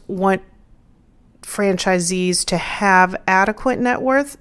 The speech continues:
so they can sustain the business in the early stages and during periods of financial strain. Additionally, an adequate net worth could serve as collateral if you have to get financing.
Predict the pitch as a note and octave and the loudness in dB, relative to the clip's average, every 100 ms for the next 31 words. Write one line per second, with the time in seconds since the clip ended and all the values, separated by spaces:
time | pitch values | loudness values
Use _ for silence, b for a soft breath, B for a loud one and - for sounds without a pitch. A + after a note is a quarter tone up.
0 | - - G#3+ G3 F#3+ F#3+ F3+ G3 - - | -6 -2 0 0 -2 -4 -2 -4 -2 0
1 | F3+ F3 F3 E3+ D#3+ E3 D#3 E3 D#3 - | 0 0 0 0 0 0 -2 -2 0 2
2 | D#3 D3 D3 - D3 C#3+ C#3+ G#3+ D#4+ - | 2 0 -2 -2 0 -2 0 -2 -2 -4
3 | - B B B B B B B - G#3 | -10 B B B B B B B 0 4
4 | G#3 G3+ F#3+ F#3+ F3+ E3+ - F#3+ F3+ F3+ | 4 4 2 2 0 -2 -4 0 0 0
5 | F3 - - - - F3+ E3+ D#3+ - E3+ | 0 -2 -4 -12 -2 2 2 0 -2 0
6 | E3 D#3+ E3 - D#3 A#2 F#2 E3 - b | 0 0 -2 -2 -2 -2 -4 -10 -20 b
7 | b b b G3+ F#3+ A3+ C#4 C#4 B3 A#3 | b b b -2 0 2 2 2 0 2
8 | A3 A3 - _ - F#3+ - F#3 F#3+ G3 | 2 -2 -6 _ -6 -4 0 0 0 0
9 | G#3+ F#3 F3 D#3+ - F3 G3+ A#3 - - | 0 0 0 -2 -2 0 0 -2 -14 -20
10 | - - - - _ _ - - F3+ - | -20 -20 -20 -20 _ _ -8 -4 0 4
11 | - F3 E3+ E3 E3+ D#3+ - - D#3+ D3+ | 6 6 4 2 2 2 0 2 6 6
12 | E3+ F3+ F3 - D#3+ D3 D#3 - D#3 D3 | 6 4 2 0 -2 2 0 0 -2 -2
13 | - - G3 F#3+ D3 D3+ - F#2 | -4 -4 -2 0 -2 -4 -8 -8